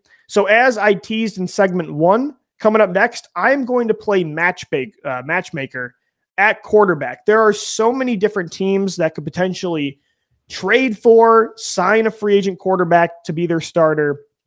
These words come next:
draft somebody as well. There's a lot of really good rosters that just need that quarterback to put them over the top. And so there are some available players too. There's a lot of different quarterbacks that their future's up in the air.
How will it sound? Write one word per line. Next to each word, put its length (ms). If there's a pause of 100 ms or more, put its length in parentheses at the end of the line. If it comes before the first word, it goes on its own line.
(460)
draft 400
somebody 500
as 140
well. 380 (280)
There's 160
a 40
lot 220
of 100
really 440
good 240
rosters 800 (420)
that 280
just 220
need 240
that 180
quarterback 480
to 100
put 140
them 160
over 240
the 80
top. 360 (600)
And 160
so 560 (280)
there 160
are 40
some 180
available 460
players 440
too. 400
There's 200
a 40
lot 340
of 80
different 260
quarterbacks 500
that 120
their 120
future's 400
up 140
in 60
the 140
air. 400